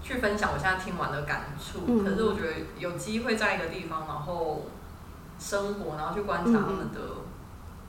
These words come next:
Speaker 1: 生活，我觉得是很有趣的事情。
Speaker 2: 对啊，对啊。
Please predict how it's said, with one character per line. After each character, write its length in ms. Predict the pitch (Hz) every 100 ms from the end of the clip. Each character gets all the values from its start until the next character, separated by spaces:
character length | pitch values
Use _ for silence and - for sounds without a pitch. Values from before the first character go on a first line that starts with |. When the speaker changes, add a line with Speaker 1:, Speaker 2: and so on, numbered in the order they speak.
| -
Speaker 1:
生 360 | - 202 196 196
活， 80 |
我 20 | -
觉 60 |
得 80 | -
是 120 | 208
很 100 | 180 -
有 60 | - - -
趣 180 | - -
的 60 |
事 200 | - -
情。 100 | 226
Speaker 2:
对 80 | 190
啊， 140 | 170 165 175
对 120 |
啊。 80 | 190